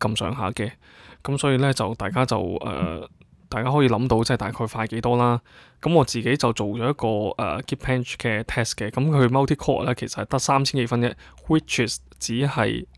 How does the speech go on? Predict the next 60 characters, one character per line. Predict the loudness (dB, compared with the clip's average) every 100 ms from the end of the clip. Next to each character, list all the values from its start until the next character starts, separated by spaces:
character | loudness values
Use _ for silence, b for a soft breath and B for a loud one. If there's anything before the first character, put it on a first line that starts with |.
| 0
iPhone | 0 2 0
ten | 2 2
S | 2 0
嘅 | -2
三 | -2 -2
分 | -2
之 | -2
一 | -2
嘅 | -2
啫。 | -8 -10 B B B 0
咁 | 2
我 |
相 | 4 4
信 | 4
呢 | 4
個 | 4
只 | 4
係 | 2 4
一 |
個 | 2
Geekbench | 2 0 2 2
嗰 | 2 0
個 | 0
問 | -4
題 | -6
啦， | -2
因 | 0
為 | 0
Geekbench | 0 -2 0 0 -2 -8 B B B
佢 | -4 0
每 | 2
一 | 2
次 | 2
出 | 0
新 | 0 0 2
機 | 2
都 | 4 2
會 | 2 0 0 0
即 | 0
係 | 0 -2 -4
push | -2 0 2
一 | 2
個 |
update | 2 4 4 6
啦， | 6 4
咁 | 0
就 | 0 -2
去 | -2
支 | -2 0
援 | 0 0 0
返， | 2 2 0 B B B -10
呃， | -8 -4
對 | 0 0 2
應 | 0 0
嘅 | 0 0 0
一 |
個 | 0 0 0
即 | 0
係， | -2 -2 -4
嗯， | -4 -4 -8